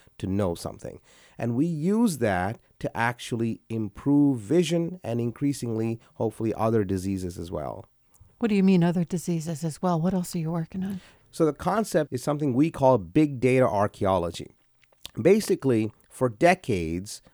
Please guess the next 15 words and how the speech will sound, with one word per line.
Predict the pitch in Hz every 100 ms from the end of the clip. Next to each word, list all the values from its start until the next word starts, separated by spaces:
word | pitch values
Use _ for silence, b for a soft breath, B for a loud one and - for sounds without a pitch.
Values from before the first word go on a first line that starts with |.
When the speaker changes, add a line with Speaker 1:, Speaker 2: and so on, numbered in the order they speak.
| -
Speaker 1:
hundreds | 135 170 185 170
of | 185
millions | 170 160 151
of | 147
people | - 113 - 110 -
have | - 98
been | 113
taking | 110 135 139 131 127 127 b b _
thousands | 107 123 151 151 170
of | 165 127
drugs | 107 98 98 -
for | -
a | 107
specific | - - 117 - 147 135 123
disease, | 113 95 101 69 65